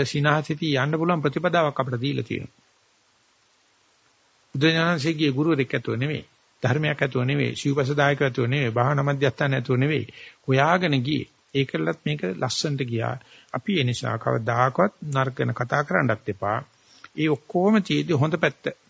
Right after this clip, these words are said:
සුබ පැත්ත බලන්න පටන් අරගත්තොත් ඒ යෝගාවචරය එතන පටන් හැමදාම පිපිච්ච මලක් වගේ බොහොම සක්‍රියව නරක දකින්නට ගැන කතා නොකර ඉන්නව. නොදැක්කා වගේ, නෑ වුණා වගේ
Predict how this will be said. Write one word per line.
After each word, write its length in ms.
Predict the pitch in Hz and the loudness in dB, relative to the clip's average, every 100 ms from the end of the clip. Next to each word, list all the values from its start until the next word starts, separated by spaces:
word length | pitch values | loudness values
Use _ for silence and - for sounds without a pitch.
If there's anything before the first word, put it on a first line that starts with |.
| _ _ _ _ _ _ _ _ - - | _ _ _ _ _ _ _ _ -20 -18
සුබ 280 | - 135 143 | -6 0 2
පැත්ත 280 | 147 131 - | 2 0 0
බලන්න 340 | 123 127 135 | 0 0 0
පටන් 300 | 135 131 139 | 0 2 2
අරගත්තොත් 500 | 139 147 147 - 226 - _ - - - | 0 0 0 0 -2 -2 _ -20 -20 -6
ඒ 160 | 185 156 | 0 2
යෝගාවචරය 720 | 156 175 180 180 165 180 196 | 2 4 4 4 2 0 2
එතන 340 | 175 - 202 | 2 4 4
පටන් 380 | 196 131 104 214 - _ _ _ _ _ _ | 4 0 0 -2 -6 _ _ _ _ _ _
හැමදාම 480 | 143 170 160 156 190 | -2 0 2 4 4
පිපිච්ච 320 | 180 160 170 165 | 0 -2 -4 -2
මලක් 360 | 147 135 - | 0 0 -2
වගේ 280 | 104 85 - - _ _ _ - | -6 -4 -8 -10 _ _ _ -2
බොහොම 280 | 151 190 220 | 2 4 4
සක්‍රියව 560 | 156 151 - 180 101 95 208 - _ _ - | 2 0 0 2 2 0 -4 -10 _ _ -2
නරක 220 | 175 196 | 0 0
දකින්නට 480 | 185 156 202 226 226 | 0 0 0 0 0
ගැන 200 | 208 233 | 0 -2
කතා 320 | 208 - 220 | -2 -2 -2
නොකර 240 | 196 139 123 | -2 -2 -2
ඉන්නව. 260 | 117 120 | 0 0
නොදැක්කා 460 | 127 147 165 - 175 | 0 0 -2 0 -2
වගේ, 200 | 160 160 | 0 -2
නෑ 200 | 156 160 | 0 0
වුණා 280 | 147 147 95 | 0 0 -2
වගේ 300 | 98 139 | -2 -4